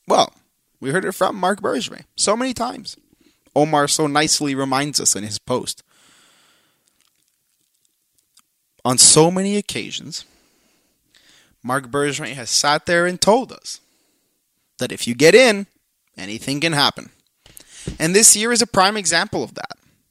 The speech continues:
The, the parity that's in this league right now is unbelievable. All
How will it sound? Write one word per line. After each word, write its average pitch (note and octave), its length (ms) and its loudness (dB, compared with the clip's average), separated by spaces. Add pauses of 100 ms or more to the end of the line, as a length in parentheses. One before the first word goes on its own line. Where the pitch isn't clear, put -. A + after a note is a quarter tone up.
(300)
The, D3+ 320 -2
the C#3 180 -2
parity F#3+ 760 6
that's C3 180 -2
in D#3+ 140 0
this D#3 180 2
league D#3+ 280 2
right A#2+ 160 2
now G#2+ 240 -2
is B2 180 -2
unbelievable. D3+ 680 -2 (1400)
All G3+ 460 8